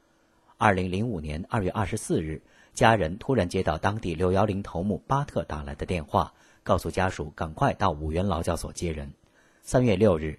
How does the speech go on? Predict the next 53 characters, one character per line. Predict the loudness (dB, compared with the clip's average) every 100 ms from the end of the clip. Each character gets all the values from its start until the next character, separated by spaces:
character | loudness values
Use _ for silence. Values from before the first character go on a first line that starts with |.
| _ _ _
家 | 0 2
人 | 2 -2
随 | -2 -2
同 | 0 -2
两 | -4
公 | -2 0
安 | 2
人 | 0 0
员 | -2 -2
来 | -4
到 | -2 -2
五 | -4 -6
原 | -4
劳 | -6 -4
教 | -4
所。 | -4 -8 -14 _ _ _ _
三 | 0 2
月 | 2
七 | -2 0 2
日， | 2 -2 _ _ _ _
家 | 4 4
人 | 4 0
在 | 0 -2
五 | 0 -4
原 | -2
县 | -2 0 0
医 | 2
院 | 2 2 0 _
终 | -6 -2
于 | -4
见 | -2 -2
到 | -2 -4
了 | -6 -2
被 | -2 0
折 | 0
磨 | -2 -2
成 | -4 -8 -8
皮 | -6 0
包 | 0
骨 | 0 -8
的 | -8
陈 | -8 -4
国 | -4
祥。 | -4 -6 -12 _ _ _ _ _ _
当 | 0 0
时 | -2 -4 -4
陈 | -4 0
国 | 0
祥 | 2 -2 -2
脸 | -4 -4
色 | -4 -4
苍 | -2 -4 -2
白， | -6 -6